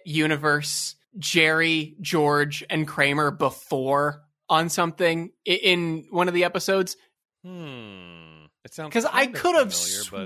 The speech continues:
Speaker 1: swore that we saw this Feldman guy, uh, and maybe even the guy who played Gene.
Speaker 2: I don't.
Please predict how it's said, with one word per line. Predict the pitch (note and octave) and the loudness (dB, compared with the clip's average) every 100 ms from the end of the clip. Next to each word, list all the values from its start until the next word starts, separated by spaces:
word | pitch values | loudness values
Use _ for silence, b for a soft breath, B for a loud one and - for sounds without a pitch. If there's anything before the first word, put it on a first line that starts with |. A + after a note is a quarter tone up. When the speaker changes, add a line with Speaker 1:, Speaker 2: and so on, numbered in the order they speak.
| F#3+ | -4
Speaker 1:
swore | B3+ A#3+ F3 D3+ C#3+ | 0 2 4 2 0
that | E3+ F#3+ | -4 -2
we | F3+ | -2
saw | - G3+ E3 D#3 D3+ D#3 b b b | -2 2 4 6 4 0 b b b
this | D#3 E3 D#3 | -2 0 0
Feldman | - - D#3 D#3+ D#3 C3+ B2+ | -4 0 2 2 0 -2 -2
guy, | B2 A#2 A#2+ B2+ - _ - | -4 -2 -2 -4 -10 _ 0
uh, | C#3+ C3+ C3 C3 C#3 - - | 4 6 8 6 2 -2 2
and | D3 C#3+ D3 E3 | 4 4 2 2
maybe | F#3+ C#4+ D4+ G#3+ F3+ | 4 4 0 0 0
even | E3+ D#3+ | 0 0
the | D3+ | 2
guy | D3+ C#3 C3+ C3+ D3 | 2 4 4 2 -2
who | F3 | -4
played | D3+ E3+ D3 C#3 | -4 -2 -2 -2
Gene. | C3+ D#3 G#3 C#3+ B2 B2 - _ _ | -4 -2 -2 -2 -8 -14 -20 _ _
Speaker 2:
I | - A#2+ G#2+ _ _ | -20 -20 _ _ _
don't. | C#3 C#3 D#3 E3+ - - | 0 2 2 -4 -10 -16